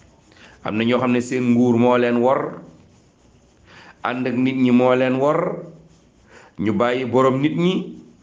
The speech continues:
Waaye fa inna ahlal imaani al uqala yata'allaquuna bi ma'iyati rabbihim wa mawlaahum. Ñi gëm Yàlla dëgg-dëgg te am xel,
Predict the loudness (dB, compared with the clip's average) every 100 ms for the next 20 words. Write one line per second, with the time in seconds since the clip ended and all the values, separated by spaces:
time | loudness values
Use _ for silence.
0 | _ _ _ _ -20 -10 -4 -2 -2 -4
1 | -2 0 0 0 0 -2 -4 -4 -2 -2
2 | -2 -2 0 0 0 -2 -4 -6 -6 -4
3 | -6 -4 -6 -2 -2 0 0 0 0 -2
4 | -4 -4 -4 -4 -4 -4 -4 -4 -4 -4
5 | -6 -6 -2 -2 -4 -4 -4 -4 -4 -6
6 | -6 -6 -6 -8 -10 -8 -6 -6 -6 -10
7 | -14 -20 _ _ _ -8 -4 -4 -2 -2
8 | -4 -4 -8 -12 -12 -14 -18 -20 _ _
9 | _ _ _ _ -20 -20 _ -6 -4 -2
10 | -2 -2 -4 -4 -4 -4 -4 -4 -6 -14
11 | -18 -20 _ _ _ _ -20 _ _ _
12 | -20 -14 -8 -4 -2 -4 -4 -6